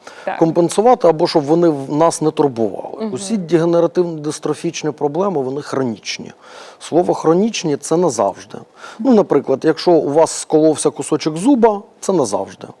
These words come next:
Speaker 2: Е, він не, не в-, не виросте новий зуб на цьому місці, нічого такого не буде. Але сучасна медицина має такі методи, що, ем, у-, оці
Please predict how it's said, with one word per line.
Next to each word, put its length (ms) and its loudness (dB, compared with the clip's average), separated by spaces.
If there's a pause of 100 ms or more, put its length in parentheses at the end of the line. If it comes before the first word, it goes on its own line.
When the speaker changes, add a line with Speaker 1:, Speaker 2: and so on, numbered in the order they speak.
(720)
Speaker 2:
Е, 220 6
він 220 4
не, 100 4
не 240 4
в-, 220 -2
не 140 6
виросте 480 4
новий 340 6
зуб 320 2
на 100 4
цьому 300 2
місці, 440 -2
нічого 420 0
такого 380 -2
не 100 -4
буде. 300 -14 (380)
Але 320 6
сучасна 460 0
медицина 600 0
має 360 2
такі 300 -4
методи, 640 0 (680)
що, 800 2 (120)
ем, 920 2 (760)
у-, 320 -6
оці 340 -2